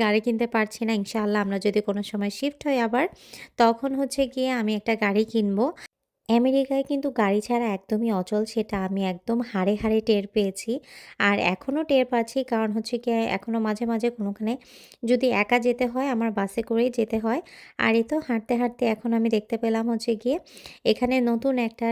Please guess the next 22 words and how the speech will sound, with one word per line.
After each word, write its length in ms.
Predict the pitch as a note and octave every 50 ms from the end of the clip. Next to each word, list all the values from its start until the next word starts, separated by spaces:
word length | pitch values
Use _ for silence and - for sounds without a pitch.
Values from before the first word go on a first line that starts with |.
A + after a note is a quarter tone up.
| A3+ -
টেসলার 400 | A3+ G#3+ G#3+ G#3+ - A#3 A3+ A#3
শোরুম 360 | A3+ - B3 A3+ A3 B3 C4 C#4+ C#4+
খুলেছে, 400 | - C4+ A#3 A3 G#3+ G#3+ - A#3+ A3+
এটা 140 | G3+ - G#3 G3
আগে 180 | F#3+ - A3+ G#3+ -
ছিল 180 | - C#4 C#4 C#4+ C4+ A#3 A3
না। 80 | A#3 D4+ - _ _ _ _ _ _ _ _ _ _ -
এটা 220 | B3+ B3+ C#4+ C#4+
যেহেতু 300 | C#4 D4+ D4 D#4 D4+ E4
একটা 220 | E4 D#4 D#4+ - D#4 D4 A#3+
ইলেকট্রিক 360 | A3+ A3+ A#3 A3+ - C#4 - _ -
গাড়ি, 220 | B3 A#3 A3+ B3 C#4 C#4 -
তো 60 | B3 B3 A#3+
ম্যাক্সিমাম 520 | A#3 A3+ A3 A3 - - A#3+ B3+ C4 C4 A#3+ A3+
মানুষের 320 | G#3+ G#3+ A3+ A3+ - B3 B3 -
কাছে 220 | A3+ G#3+ - - B3+ B3 A#3+ G#3+
এখন 180 | A3 - A#3 A3+
এই 120 | A3+ A3 G#3+ G#3
ইলেকট্রিক 320 | G#3 G#3 G#3 - A#3 A3+ - G#3
গাড়িটা 280 | G3 G3+ G3+ - A3+ A3
দেখা 300 | G#3+ F#3+ F3+ - - A3+
যাচ্ছে, 360 | G#3+ - A3 G#3 - - -